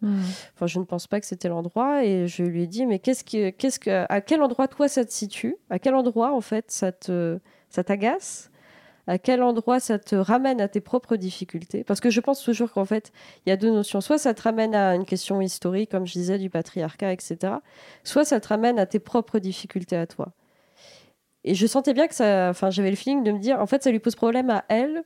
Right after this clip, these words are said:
Speaker 2: vis-à-vis de ses propres difficultés.
Speaker 1: Ok.
Speaker 2: Et donc, je suis partie de là, j'ai dit, qu'est-ce qui te pose problème là-dedans ? Elle me dit, bah, justement, cette image-là, de la Lolita, de machin, et cetera. Et je lui dis, est-ce que tu trouves que je suis comme ça ? Je ne se connaissais pas, hein, bien
Speaker 1: Mhm.
Speaker 2: sûr, moi, je la connaissais vraiment, euh,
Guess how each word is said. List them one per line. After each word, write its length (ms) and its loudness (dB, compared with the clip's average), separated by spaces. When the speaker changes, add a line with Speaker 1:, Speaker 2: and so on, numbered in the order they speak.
Speaker 2:
vis-à-vis 420 2
de 60 -12
ses 100 -2
propres 180 -6
difficultés. 680 -6
Speaker 1:
Ok. 200 0
Speaker 2:
Et 120 -2
donc, 100 0
je 60 -8
suis 80 -8
partie 240 0
de 160 -2
là, 100 2
j'ai 140 -4
dit, 100 -4
qu'est-ce 260 -2
qui 120 -6
te 60 -16
pose 180 -2
problème 360 -2
là-dedans ? 380 -4
Elle 180 0
me 40 -4
dit, 220 -2
bah, 300 2
justement, 480 -2
cette 260 -6
image-là, 580 0
de 120 -4
la 120 2
Lolita, 640 -4
de 100 -10
machin, 280 -8
et 100 -6
cetera. 260 -6
Et 40 -2
je 80 -6
lui 80 -6
dis, 60 0
est-ce 100 -6
que 80 -4
tu 120 -8
trouves 200 -6
que 100 -4
je 60 -6
suis 100 -4
comme 180 -4
ça ? 240 -10
Je 120 -6
ne 100 -4
se 80 -12
connaissais 340 -4
pas, 140 -6
hein, 140 -4
bien 140 4
Speaker 1:
Mhm. 60 2
Speaker 2:
sûr, 200 2
moi, 180 -2
je 80 -10
la 80 -2
connaissais 320 -2
vraiment, 440 4
euh, 20 -2